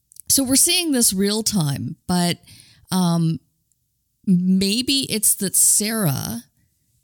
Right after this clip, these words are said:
um, previously, like, was following, um, Michael Myers' previous killing sprees, that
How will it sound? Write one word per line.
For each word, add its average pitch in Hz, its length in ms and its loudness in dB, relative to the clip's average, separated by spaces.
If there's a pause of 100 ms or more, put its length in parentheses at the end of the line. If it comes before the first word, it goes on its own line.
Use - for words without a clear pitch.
(180)
um, 156 480 -4 (340)
previously, 202 760 -2
like, 160 300 -2 (240)
was 160 320 0
following, 170 1000 -2 (480)
um, 143 600 -4 (720)
Michael 170 300 0
Myers' 165 480 2
previous 170 680 0 (280)
killing 240 380 -2
sprees, 226 800 -2
that 170 360 -4